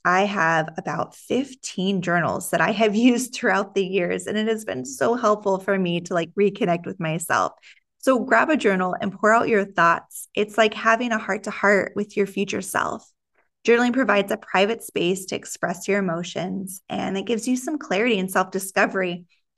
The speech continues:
And when I've looked back at my journals, I've learned so much about myself, and I can see how I've grown. It is <laughs> truly amazing. Uh, two more.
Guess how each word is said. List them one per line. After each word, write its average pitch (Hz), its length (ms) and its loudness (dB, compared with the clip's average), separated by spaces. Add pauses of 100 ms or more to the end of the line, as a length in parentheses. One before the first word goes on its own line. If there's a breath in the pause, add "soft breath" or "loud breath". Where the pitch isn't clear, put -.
(140)
And 214 120 0
when 208 140 2
I've 208 300 2
looked 214 160 -6
back 190 200 0
at - 120 -4
my 190 120 0
journals, 220 600 -2 (100)
I've 214 180 -4
learned 208 200 -4
so 226 240 -6
much 226 180 -4
about 202 240 2
myself, 190 500 -2
and 190 160 -2
I 190 100 0
can 190 200 -6
see 220 340 -2
how 196 200 -2
I've 180 260 -6
grown. 170 560 -2
It 233 140 2
is 226 180 -2
<laughs> - 20 -20
truly 277 500 4
amazing. 185 680 -2 (140)
Uh, 208 300 2 (120)
two 349 220 0
more. 220 420 2